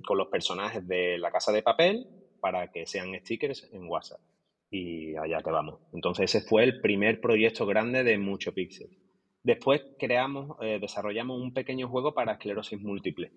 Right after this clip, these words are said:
España, ¿vale? La organización principal de esclerosis múltiple España, que llevamos dos años haciéndola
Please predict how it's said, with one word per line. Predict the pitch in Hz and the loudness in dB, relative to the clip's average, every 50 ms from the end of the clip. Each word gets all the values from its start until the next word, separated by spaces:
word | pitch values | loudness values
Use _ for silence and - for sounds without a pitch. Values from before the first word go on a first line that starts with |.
| _ _ _ | _ _ _
España, | - 101 - - 101 90 90 87 85 82 _ _ - _ _ _ _ | -10 -10 -2 -2 -2 -2 -2 -4 -8 -10 _ _ -20 _ _ _ _
¿vale? | - 87 98 113 | -12 -8 -6 -4
La | 120 113 95 | -2 -2 -2
organización | 90 90 92 92 90 87 92 87 - 98 90 87 90 95 87 90 90 87 90 87 - | -2 -2 -2 -4 -4 -4 -6 -6 -2 -2 -2 -2 -2 -4 -4 -4 -4 -6 -6 -8 -4
principal | - 98 95 92 - 95 104 107 123 135 | -2 -2 0 0 2 4 6 6 8 8
de | 131 110 | 6 4
esclerosis | 101 - - 107 98 107 101 - 107 | 4 4 2 2 2 2 2 0 0
múltiple | 101 104 107 104 113 101 110 107 | 2 2 2 0 0 0 0 -4
España, | - - 131 135 143 156 185 - - - - - - - _ _ _ | 0 0 2 2 2 0 0 -4 -10 -20 -20 -20 -20 -20 _ _ _
que | - 123 113 | 4 6 8
llevamos | 113 110 110 120 131 127 107 | 8 8 6 6 2 -2 -2
dos | 110 123 127 131 139 | 2 2 2 2 0
años | 139 147 147 143 143 | -4 -4 -4 -6 -6
haciéndola | 135 - - 156 151 151 143 143 170 | -8 -6 -4 -4 -4 -2 -4 -6 -6